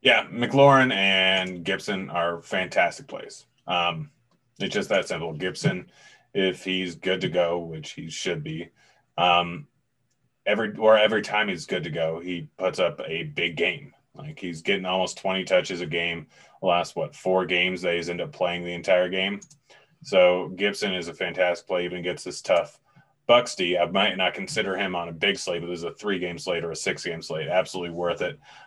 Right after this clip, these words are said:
But we know exactly where this offense is going. It's Logan Thomas is gonna get a massive target share. McLaurin is gonna get a massive target share. And Gibson is gonna get a decent target share, and they're gonna run the ball on the ground, and he's super talented.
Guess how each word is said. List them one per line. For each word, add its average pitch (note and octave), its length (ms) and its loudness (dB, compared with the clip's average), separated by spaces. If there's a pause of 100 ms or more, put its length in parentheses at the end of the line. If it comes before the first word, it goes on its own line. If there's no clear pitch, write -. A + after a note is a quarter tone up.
(140)
But F2+ 340 6
we G#2 140 0
know B2 180 6
exactly G#2 400 4
where F#2+ 220 6
this F2+ 260 -4
offense F2+ 360 4
is D#2+ 100 -14
going. D#2+ 260 -2
It's D2+ 160 -8
Logan G2+ 260 0
Thomas F#2 380 2
is E2+ 60 -10
gonna F2 180 -2
get F2 100 -4
a E2+ 40 -6
massive F2 400 -6
target E2 320 -2
share. E2+ 260 -6 (280)
McLaurin A2 400 6
is F2+ 100 -2
gonna F#2 180 2
get F2 100 4
a F2 60 0
massive E2+ 380 -2
target E2 360 0
share. D#2+ 380 -6 (320)
And F2 320 0
Gibson F#2 400 0
is D#2+ 100 -8
gonna F2+ 180 0
get F2 120 0
a E2 60 -6
decent F2+ 360 -4
target F2 300 2
share, F2 140 0
and E2+ 100 -4
they're E2+ 80 -2
gonna F2 160 0
run F2 160 2
the F2 80 -4
ball E2+ 240 8
on E2 80 -4
the D2+ 40 -4
ground, E2 220 0
and E2 160 -6
he's D#2+ 140 -8
super D#2+ 240 -10
talented. D#2 400 -8